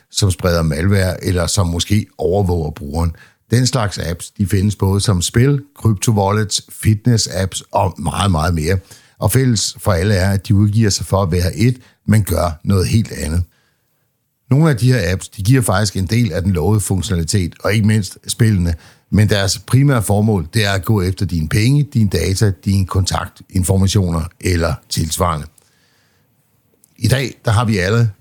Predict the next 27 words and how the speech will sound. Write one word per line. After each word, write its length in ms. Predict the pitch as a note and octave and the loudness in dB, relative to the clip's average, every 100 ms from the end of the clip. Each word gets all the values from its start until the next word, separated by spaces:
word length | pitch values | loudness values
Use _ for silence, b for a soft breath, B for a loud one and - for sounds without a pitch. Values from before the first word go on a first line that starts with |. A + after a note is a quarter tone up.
| _ | _
et 140 | G2+ | -2
overflødighedshorn 800 | F#2+ G2 A#2 C#3 F#2 F2+ G2 G2 | -2 0 2 4 2 0 0 0
af 80 | D#2+ | -2
informationer 580 | D#2 F#2+ F2 A2+ A2 F2 | -4 -4 -2 0 0 -2
og 160 | F#2+ | -4
data 280 | - F2 G2 | -4 -4 -4
på 140 | F#2+ | -2
vores 200 | F2 E2+ - | -2 -2 -4
mobiler. 420 | F2 C#2+ F2 - - b b b - | -8 -4 -6 -6 -14 b b b -4
Og 220 | G2+ E2+ - - | -2 -4 -8 -6
det 140 | G#2 | -2
er 40 | G#2+ | 0
ikke 120 | G#2+ | 0
overraskende, 580 | G#2+ A2+ F#2 F#2+ G#2+ E2+ | 0 0 -2 -2 -2 -4
at 160 | F2 | -4
de 60 | F#2 | -4
cyberkriminelle, 800 | F2 E2+ G2 - F#2+ F2 E2+ D#2 | -4 -2 -2 0 0 0 -2 -4
de 180 | - F2+ | -8 -4
går 240 | G2 F#2 | 0 0
efter 220 | E2+ - | -2 -2
dem 140 | D#2+ E2 | -2 -2
der. 200 | F2 D#2+ b _ | -4 -6 b _
Det 80 | E2 | -2
er 40 | |
lavt 280 | F2+ G2 F#2+ | 0 0 0
hængende 340 | F2+ F#2 E2+ D#2 - | 0 0 -2 -4 -6
frugter. 300 | D2+ D2 | -6 -2